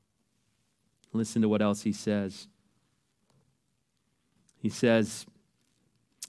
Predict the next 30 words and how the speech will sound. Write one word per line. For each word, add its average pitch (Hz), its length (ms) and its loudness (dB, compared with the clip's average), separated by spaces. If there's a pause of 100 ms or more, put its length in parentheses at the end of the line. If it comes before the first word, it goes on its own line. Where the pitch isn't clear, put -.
(160)
"You 143 240 6
were," 127 540 4 (1200)
he 117 140 0
goes 131 280 6
right 131 380 6
back 131 200 4
to 123 60 -4
the 104 80 -2
gospel 113 600 2
after 104 320 -2
that. 92 360 -4
You 104 220 -4
listen 110 380 0
to 95 40 -4
this. 98 640 -2 (1700)
"You 135 160 4
were, 135 300 8
uh, 123 400 4 (240)
you 127 180 6
were 135 120 6
not," 143 600 4
let's 139 160 0
see, 117 300 2
pardon 113 260 0
me. 98 220 0 (960)
Uh, 110 220 -6
there 113 180 2
it 104 80 2
is. 101 280 0
"But - 440 2